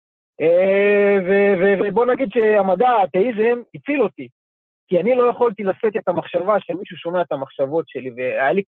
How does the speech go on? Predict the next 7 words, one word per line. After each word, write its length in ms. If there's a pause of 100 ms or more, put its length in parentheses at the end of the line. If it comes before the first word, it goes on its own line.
(760)
קשה 280
מאוד 220
להתנער 460
מזה, 300 (240)
לקח 400
לי 80
שנים. 420